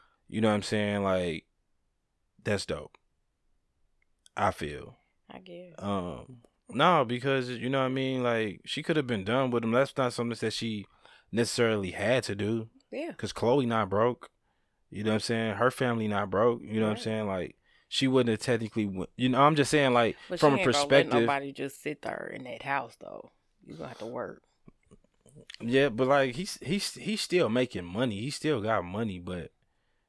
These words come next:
Speaker 1: the fact that she gave him an extension on his career,
Speaker 2: Mm-hmm.
Speaker 1: a lot of people struggle with that after they leave the league.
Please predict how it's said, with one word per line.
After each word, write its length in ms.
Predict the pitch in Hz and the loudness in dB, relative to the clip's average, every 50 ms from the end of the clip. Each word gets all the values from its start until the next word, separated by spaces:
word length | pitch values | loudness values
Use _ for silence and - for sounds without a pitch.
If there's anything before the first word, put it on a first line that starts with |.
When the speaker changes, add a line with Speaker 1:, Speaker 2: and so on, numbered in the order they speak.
| _ _ _ _ | _ _ _ _
Speaker 1:
the 100 | 110 101 | -2 0
fact 280 | - 143 131 123 110 - | 2 2 2 2 0 -2
that 100 | 101 - | -4 -2
she 440 | - 131 131 123 113 113 98 76 - _ - - - 98 | -2 -2 -2 -2 -2 -4 -6 -10 -14 _ -20 -20 -18 -4
gave 280 | 107 117 113 113 113 104 | 0 0 2 2 0 0
him 140 | 123 117 113 | 0 0 0
an 80 | 107 | 0
extension 460 | 107 95 - - - 131 131 - 120 117 | -2 -4 -6 -2 -2 -2 -2 0 0 0
on 140 | 113 113 | 0 0
his 140 | 110 107 - | -2 -2 -4
career, 500 | - - 90 92 110 127 147 156 160 160 - | -6 -6 -2 0 2 2 4 2 0 -2 -8
Speaker 2:
Mm-hmm. 280 | 165 151 147 135 - 151 151 - | -8 -8 -8 -10 -12 -18 -16 -6
Speaker 1:
a 100 | - 98 | -4 0
lot 200 | 104 117 139 151 | 2 4 4 4
of 60 | 147 - | 2 0
people 240 | 143 139 117 110 98 | -2 -4 -4 -4 -6
struggle 380 | - - - 123 135 131 120 | -6 0 4 4 4 4 4
with 140 | 110 107 101 - | 0 -2 -2 -2
that 220 | 95 101 - - | -2 -4 -2 -4
after 220 | 92 107 - - | -6 -6 -4 -4
they 140 | 95 98 95 | -4 -4 -4
leave 200 | 95 98 98 92 | -2 -4 -4 -4
the 60 | 90 | -4
league. 420 | 80 78 73 69 - - 135 - | -6 -8 -10 -10 -12 -16 -18 -20